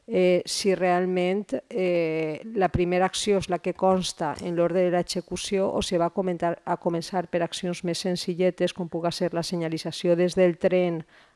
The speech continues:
hasta el port, hasta el port de Silla, vale? Per si algú ve que no se perga per el camí, i des del port cap a dins,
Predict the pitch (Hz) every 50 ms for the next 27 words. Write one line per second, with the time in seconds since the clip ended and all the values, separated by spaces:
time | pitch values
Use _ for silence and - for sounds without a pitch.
0 | _ - 175 165 - - 165 156 160 151 - 180 180 185 196 202 - - _ _
1 | - - 202 170 - - 175 165 - 180 170 165 175 165 - - 220 214 208 196
2 | 202 202 254 277 - 170 165 170 208 240 - 185 - - - 175 160 156 160 156
3 | 156 160 185 190 180 - 170 160 156 160 160 156 - 175 156 170 165 160 160 156
4 | - 160 160 165 151 - 165 160 175 185 226 247 - - - - - - _ -
5 | 190 185 180 202 - - 180 185 175 160 180 170 151 - 165 170 165 - - 180
6 | 170 - 180 175 160 175 175 180 214 -